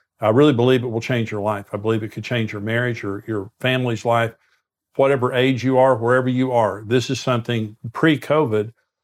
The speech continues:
a lot of people were struggling with their mental health, emotional health. covid has just made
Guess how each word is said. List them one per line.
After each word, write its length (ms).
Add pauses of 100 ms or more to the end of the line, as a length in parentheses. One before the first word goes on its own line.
(160)
a 60
lot 180
of 80
people 280
were 120
struggling 520
with 120
their 140
mental 340
health, 300
emotional 480
health. 340 (280)
covid 280
has 140
just 260
made 300